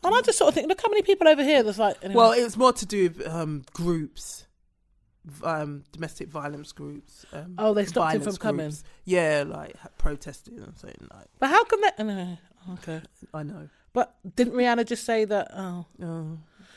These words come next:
Speaker 1: I don't get it.
Speaker 2: Yeah.
Speaker 1: There's more important things to be worried about in the
Speaker 2: Yeah, I don't
Speaker 1: world.
Speaker 2: really business about Chris Brown coming. <laughs>
Speaker 1: Like, why aren't you gonna let him come here? I
Speaker 2: Yeah,
Speaker 1: don't
Speaker 2: it's
Speaker 1: get
Speaker 2: like,
Speaker 1: it.
Speaker 2: it's all a bit
Speaker 1: It's
Speaker 2: weird.
Speaker 1: weird. Is the game allowed to come here? No, he is, isn't he?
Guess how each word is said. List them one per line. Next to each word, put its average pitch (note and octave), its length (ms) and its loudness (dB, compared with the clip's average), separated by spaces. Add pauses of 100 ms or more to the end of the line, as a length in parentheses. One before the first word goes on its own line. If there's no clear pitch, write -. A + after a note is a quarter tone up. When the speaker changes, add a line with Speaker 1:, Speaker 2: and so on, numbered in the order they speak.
(1400)
Speaker 1:
I D#4+ 100 4
don't - 320 0
get A#3 140 0
it. F#3+ 280 -2
Speaker 2:
Yeah. D3+ 300 -14
Speaker 1:
There's F4+ 160 6
more G4+ 200 8
important A4 400 10
things E4 240 0
to C4 60 -10
be D#4+ 120 4
worried E4+ 260 8
about E4+ 220 6
in C4+ 80 6
the A#3+ 40 6
Speaker 2:
Yeah, B3 60 8
I D#4+ 60 12
don't D#4+ 100 8 (140)
Speaker 1:
world. - 20 10 (100)
Speaker 2:
really A#3+ 120 -4
business A#3 300 -8
about E3+ 260 -8
Chris - 200 -14
Brown D3 300 -8
coming. D3+ 340 -14 (140)
<laughs> C#4 140 -6
Speaker 1:
Like, D#4 280 4
why E4 400 10
aren't F#4+ 120 12
you F#4+ 120 10
gonna F4 140 6
let E4+ 160 12
him D#4+ 160 4
come F#4+ 260 8
here? G#3 400 8
I G#3+ 60 -2
Speaker 2:
Yeah, F#3 60 -2
Speaker 1:
don't G#3+ 160 8
Speaker 2:
it's B3+ 60 -4
Speaker 1:
get E4+ 120 8
Speaker 2:
like, D4 120 8
Speaker 1:
it. G#3 100 6
Speaker 2:
it's - 120 -4
all B3+ 140 -6
a G3+ 60 -4
bit C#3+ 360 -14 (440)
Speaker 1:
It's G4 160 0
Speaker 2:
weird. A#4+ 400 10
Speaker 1:
weird. F3+ 320 6 (1000)
Is D4 120 0
the - 80 -2
game G#4+ 280 6
allowed F#3 260 6
to - 60 -12
come D#3+ 200 -6
here? D3+ 160 -4
No, F#4 180 2
he E4+ 80 2
is, G4 240 6
isn't F#4 240 -2
he? D#3 300 -2